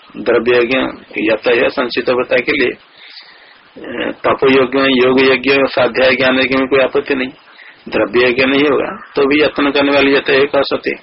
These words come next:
और स्वाध्याय ज्ञान यज्ञ के साथ हम समा-, विशेषण जोड़ देने से ठीक है। ज्ञान यज्ञ से यतय यतनशीला संसित व्रता, संसित है सम्यक सितानि तनुकृतानि,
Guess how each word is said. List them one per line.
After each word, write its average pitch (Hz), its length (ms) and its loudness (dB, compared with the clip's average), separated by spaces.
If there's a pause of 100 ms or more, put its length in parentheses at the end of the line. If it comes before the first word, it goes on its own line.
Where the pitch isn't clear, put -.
(520)
और 104 280 0
स्वाध्याय 123 680 0
ज्ञान 143 340 2
यज्ञ 135 180 0
के 131 140 0
साथ 143 300 -2
हम 120 140 -4 (560)
समा-, 113 500 -4 (400)
विशेषण 117 440 0
जोड़ 104 240 -2
देने 117 160 -4
से - 180 -6 (580)
ठीक 120 200 -2
है। - 80 -10 (1700)
ज्ञान 120 280 2
यज्ञ 113 240 0
से 127 180 0
यतय 135 440 4
यतनशीला 147 580 0
संसित 139 420 -2
व्रता, 135 400 0 (760)
संसित 127 440 -4
है 151 180 4
सम्यक 139 440 0
सितानि 135 420 0
तनुकृतानि, 135 720 0